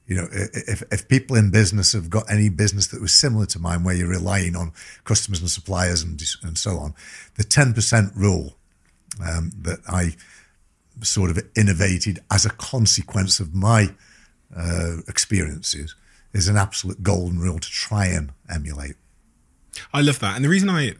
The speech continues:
Speaker 2: I really dwell on the point of, like, having those moments of, like, existential terminal risk is because entre-,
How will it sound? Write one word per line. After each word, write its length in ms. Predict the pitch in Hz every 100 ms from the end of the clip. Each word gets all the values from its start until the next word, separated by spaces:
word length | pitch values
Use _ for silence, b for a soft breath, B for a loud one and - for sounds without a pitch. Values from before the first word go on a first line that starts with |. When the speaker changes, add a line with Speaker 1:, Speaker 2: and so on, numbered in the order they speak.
| 101 -
Speaker 2:
I 100 | 120
really 180 | 123
dwell 260 | 110 127 117
on 60 | 104
the 80 |
point 320 | 95 - 107 98
of, 240 | 95 101
like, 160 | 101 92 -
having 300 | - 120 110
those 160 | 101 98
moments 320 | 104 101 92
of, 80 | 92
like, 140 | 95 -
existential 840 | 110 - 101 - 98 92 - 90
terminal 640 | 90 - 101 95 92 90 90 _ b _
risk 320 | 107 101 -
is 100 | 92
because 460 | - 104 98 92 - B B B -
entre-, 280 | 127 131